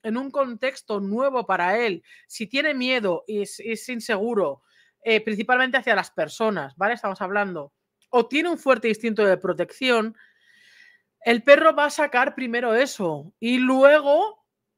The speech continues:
va a pensar, si es que tiene capacidad de pensar en ese momento, si, si la sobreexcitación no se ha apoderado de él.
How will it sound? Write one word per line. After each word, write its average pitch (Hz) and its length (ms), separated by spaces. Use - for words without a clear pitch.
va 226 120
a 240 80
pensar, 247 520
si - 160
es 233 120
que 277 140
tiene 285 200
capacidad 240 540
de 233 140
pensar 202 480
en 254 100
ese 247 120
momento, 240 540
si, 214 380
si - 300
la 226 140
sobreexcitación 240 920
no 285 80
se 285 120
ha 277 40
apoderado 220 500
de 185 200
él. 143 220